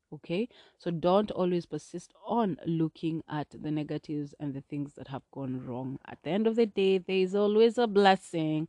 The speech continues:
Look for it, and we've said use a microscope if you need to do that. Okay, I, uh, lesson number twenty-nine. Be kind, be true, be you.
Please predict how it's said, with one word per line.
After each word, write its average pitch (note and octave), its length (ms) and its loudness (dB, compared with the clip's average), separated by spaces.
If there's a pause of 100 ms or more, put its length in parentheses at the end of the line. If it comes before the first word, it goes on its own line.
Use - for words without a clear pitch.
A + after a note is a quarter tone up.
(300)
Look F3 180 0
for G3 240 2
it, E3 220 2
and D3 180 -4
we've D3+ 100 -4
said D3 380 -6
use D3 200 -6
a C#3 60 -4
microscope C#3 600 -8
if - 180 -12
you C#3 120 -6
need C#3+ 420 -6 (640)
to C#3 140 -8
do C#3 240 -4
that. G#2+ 420 -12 (140)
Okay, D3+ 420 -4 (800)
I, D3+ 380 4
uh, B2 340 -6 (180)
lesson C4 720 2
number B3+ 540 2
twenty-nine. F3+ 1300 -4 (240)
Be B3+ 280 2
kind, E3+ 600 0 (300)
be F#3+ 220 0
true, D#3 680 -2 (300)
be D#3+ 80 0
you. D3+ 560 -4